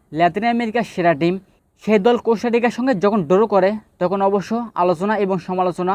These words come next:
হবেই। এবং সমালোচনা আলোচনার পাশাপাশি এখন ব্রাজিল সমর্থকের মাঝে প্রশ্ন, ব্রাজিল দ্বিতীয় রাউন্ডে কোয়ালিফাই করতে পারবে তো, এবং ব্রাজিল গ্রুপ পর্বের বাধা টপকাতে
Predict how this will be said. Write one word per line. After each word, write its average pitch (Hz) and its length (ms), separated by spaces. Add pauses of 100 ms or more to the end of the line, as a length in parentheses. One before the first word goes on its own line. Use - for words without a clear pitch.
(160)
হবেই। 160 320 (680)
এবং 185 220 (180)
সমালোচনা 214 480 (140)
আলোচনার 208 440
পাশাপাশি 196 480 (420)
এখন 170 200 (120)
ব্রাজিল 180 320
সমর্থকের 202 420
মাঝে 220 160 (120)
প্রশ্ন, 160 260 (680)
ব্রাজিল 170 460
দ্বিতীয় 185 260
রাউন্ডে 196 340 (260)
কোয়ালিফাই 175 400
করতে 202 280
পারবে 196 220 (100)
তো, 240 60 (280)
এবং 196 160 (600)
ব্রাজিল 175 380 (200)
গ্রুপ 202 200 (100)
পর্বের 226 280
বাধা 202 200 (300)
টপকাতে 185 400